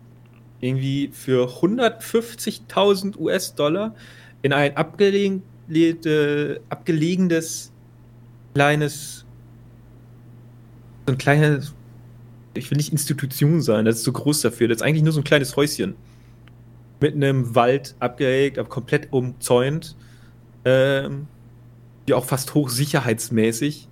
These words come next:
fast, also ein bisschen extremer, ist ein guter Zaun. <laughs>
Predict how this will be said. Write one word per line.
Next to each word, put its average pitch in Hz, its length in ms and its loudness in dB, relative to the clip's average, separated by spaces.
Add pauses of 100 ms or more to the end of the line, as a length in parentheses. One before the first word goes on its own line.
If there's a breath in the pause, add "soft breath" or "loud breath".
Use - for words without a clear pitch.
fast, - 360 -4
also 104 160 -8
ein 123 520 -2
bisschen 135 240 0
extremer, 127 500 2
ist 113 180 -2 (380 loud breath)
ein 151 200 4
guter 175 340 4
Zaun. 139 440 -2
<laughs> - 40 -20